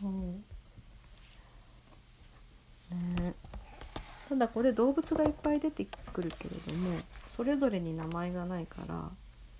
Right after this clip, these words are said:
私は読みやすいんですね。なんか動物がいっ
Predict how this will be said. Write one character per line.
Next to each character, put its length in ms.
私 380
は 100
読 180
み 120
や 100
す 160
い 100
ん 60
で 120
す 180
ね。 160
な 60
ん 40
か 180
動 180
物 260
が 100
い 120
っ 20